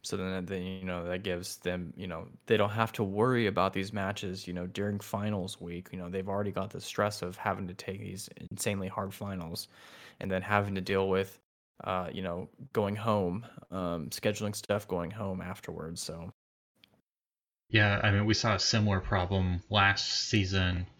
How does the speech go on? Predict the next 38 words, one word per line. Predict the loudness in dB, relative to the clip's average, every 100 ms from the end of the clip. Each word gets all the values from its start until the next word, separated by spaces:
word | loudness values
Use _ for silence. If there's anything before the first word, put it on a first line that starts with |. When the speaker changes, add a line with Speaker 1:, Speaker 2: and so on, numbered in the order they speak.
| -4
Speaker 2:
with | 2 2 2
spring | -4 0 2 2
break, | 4 4 4 0 -12 _ _ 2
how | 4 4 2 -4 -16 _ _ _ _ 2
different | 2 4 2
colleges | 4 4 4 2
have | 2 2
spring, | 2 2 2 0
spring | 0 4 4
break | 6 6
in | 4 2 2
different | 2 2 4
weeks, | 6 6 6 -2 -6 -20 -8 0
and | 0
it's | 2
the | 4
end | 6 6
of | 6
another | 4 4 6 4 4
semester | 4 4 4 6 6 6
or |
quarter, | 4 4 6 8 8 6 0 -16 -20 _ 0
or | 0
it's | 2
somewhere | 4 6 8 8
in | 8
around | 6 8 8 8
that | 6
area | 6 8 8 6
for | 4
some | 0 2 2
schools, | 4 4 4 2
and | 0 0
so, | 0 2
like, | 0 -2
it's, | 0 -2 0
it's | -2 0
problematic | 4 4 2 -2 -4 -6 -10